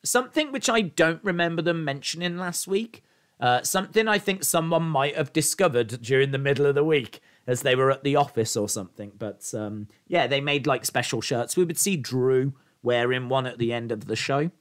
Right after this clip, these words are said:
So they came out and they sat at ringside.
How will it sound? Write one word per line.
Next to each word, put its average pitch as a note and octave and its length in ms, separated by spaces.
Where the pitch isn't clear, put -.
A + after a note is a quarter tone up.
So G3 200
they A3+ 280
came F#3+ 300
out F3+ 180
and F#3+ 140
they A3 120
sat G#3+ 280
at E3+ 160
ringside. D3+ 680